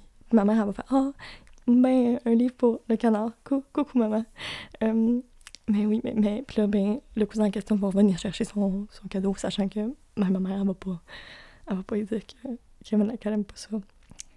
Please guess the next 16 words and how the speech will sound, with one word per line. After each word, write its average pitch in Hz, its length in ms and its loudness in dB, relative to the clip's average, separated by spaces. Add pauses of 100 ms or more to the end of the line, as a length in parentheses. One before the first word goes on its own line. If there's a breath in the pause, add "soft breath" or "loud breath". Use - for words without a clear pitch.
(180)
Fait - 180 -16
que, - 140 -6
euh, 208 400 -2 (1800)
voilà. 185 240 -6 (1000 loud breath)
Hey, 214 140 -4
ça 214 140 -6
va 202 100 -4
être 196 140 -4
un 214 100 -4
épisode 277 400 -8 (240)
difficile, 294 520 -8
faut - 160 -20
que 214 40 -12
je - 120 -8
passe 247 320 -6
par-dessus 214 440 -8